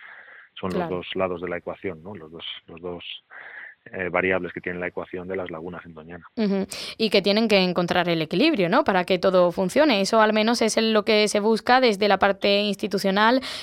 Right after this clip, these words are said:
Speaker 2: El, eh, consejero de Sostenibilidad, Medio Ambiente y Economía Azul, Ramón Fernández Pacheco, lo ha estado diciendo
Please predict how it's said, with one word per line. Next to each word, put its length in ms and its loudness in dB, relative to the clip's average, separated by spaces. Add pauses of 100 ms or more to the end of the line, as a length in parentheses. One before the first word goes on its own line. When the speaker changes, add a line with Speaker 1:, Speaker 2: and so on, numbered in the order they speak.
(100)
Speaker 2:
El, 480 4
eh, 140 0
consejero 640 6
de 160 6
Sostenibilidad, 680 0
Medio 300 2
Ambiente 320 2
y 80 4
Economía 380 0
Azul, 240 0
Ramón 260 2
Fernández 420 -2
Pacheco, 420 2
lo 400 4
ha 60 -2
estado 320 0
diciendo 400 2